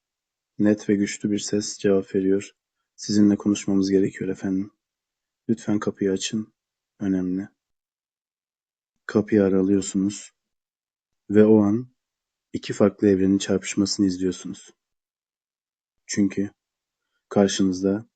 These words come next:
yağmurdan tek bir damla bile etkilenmemiş, kusursuz kesim siyah takım elbiseli üç kişi duruyor. Biri kadın, ikisi erkek. Ayakkabıları o kadar parlak ki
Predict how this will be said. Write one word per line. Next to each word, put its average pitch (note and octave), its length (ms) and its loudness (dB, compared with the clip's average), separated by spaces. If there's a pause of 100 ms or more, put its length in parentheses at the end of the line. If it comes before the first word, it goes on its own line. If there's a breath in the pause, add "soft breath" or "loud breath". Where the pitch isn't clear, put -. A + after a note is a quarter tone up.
(420)
yağmurdan G2+ 460 4
tek A2+ 260 0
bir G#2 140 4
damla G2 300 2
bile G2 160 2
etkilenmemiş, F#2+ 880 -2
kusursuz A2 500 -6
kesim G2 300 -4
siyah G2+ 240 -2
takım G2+ 300 -2
elbiseli F#2+ 400 -4
üç G#2 160 -6
kişi - 260 -10
duruyor. G#2+ 420 -6 (1160)
Biri A2+ 220 6
kadın, G#2+ 340 2
ikisi - 360 -4
erkek. F#2 560 -4 (960)
Ayakkabıları A2 640 4
o G2+ 60 2
kadar G2+ 300 0
parlak G#2 400 0
ki G2+ 280 -4